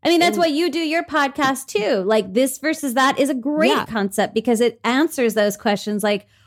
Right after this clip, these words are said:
Speaker 1: "Well, what do I decide? Which is better?" Like, how do you
Speaker 2: Yeah.
Speaker 1: Yeah.
Speaker 2: It's, it's all those questions. You know, sometimes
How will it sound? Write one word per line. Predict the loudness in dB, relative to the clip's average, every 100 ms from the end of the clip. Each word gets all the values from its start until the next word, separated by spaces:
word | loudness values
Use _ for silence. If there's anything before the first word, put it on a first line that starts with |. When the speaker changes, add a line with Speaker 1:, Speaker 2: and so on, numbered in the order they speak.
| _
Speaker 1:
"Well, | -4 0
what | 2
do | 4
I | 4
decide? | 2 0 -2 -4 0 -2
Which | 0 -4 -2
is | -6
better?" | -2 0 2 2 0 -2
Like, | -4 -4
how | -6 -2 -2
do | -2
you | -2 -2 -2 -4 -6 _ _ _ _
Speaker 2:
Yeah. | 0 2
Speaker 1:
Yeah. | 2 2 -4 -16 _ _ _ _ _ _ _
Speaker 2:
It's, | 0 2 2 -2 -2 _ 0
it's | 0 0 0
all | 0 2
those | 0 0
questions. | -2 -4 -4 -2 -2 -2
You | 0 2
know, |
sometimes | 2 0 0 0 -2 -2 0 -2 -4